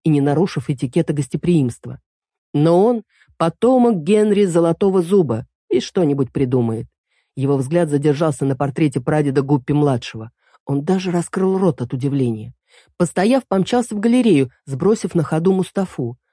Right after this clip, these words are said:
Кот, который не ожидал такого обращения, сердито мяукнув, побежал за ним. Сэр Генри остановился перед портретом Гуппи второго и стал вглядываться в черты его лица.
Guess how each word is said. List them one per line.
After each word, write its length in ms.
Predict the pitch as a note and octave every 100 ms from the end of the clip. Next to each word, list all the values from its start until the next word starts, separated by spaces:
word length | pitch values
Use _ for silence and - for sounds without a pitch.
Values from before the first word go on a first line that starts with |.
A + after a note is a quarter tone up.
| _ _ -
Кот, 200 | G3 G3
который 320 | D3+ F3 E3
не 100 | D#3
ожидал 340 | D3+ E3 F3+
такого 300 | D#3 D#3+ E3+
обращения, 640 | D#3 D#3 D#3 - A#3 E3 - -
сердито 460 | - F#3 F3+ A3 F3
мяукнув, 500 | E3+ F#3 A#3+ A#3+ A#3+
побежал 480 | G3 E3 D#3 F3+ F3
за 160 | F3 E3
ним. 320 | C#3+ B2 C#3 _ _ _ -
Сэр 160 | D3+
Генри 440 | D3 E3 G3 G#3 G#3
остановился 720 | E3 D#3 D#3+ D3 E3+ F#3+ -
перед 280 | F3 D#3+ D3+
портретом 560 | D3 C#3+ E3 D3+ C#3 C3+
Гуппи 280 | C#3+ B2 B2+
второго 600 | - C3 D3 G3 G3 F#3+ _ -
и 80 |
стал 320 | C3+ - F3 E3+
вглядываться 600 | D3+ D3 D3+ D3+ C#3+ -
в 60 |
черты 340 | - C3+ - D3
его 200 | C#3+ C3+
лица. 520 | C3+ - - A2+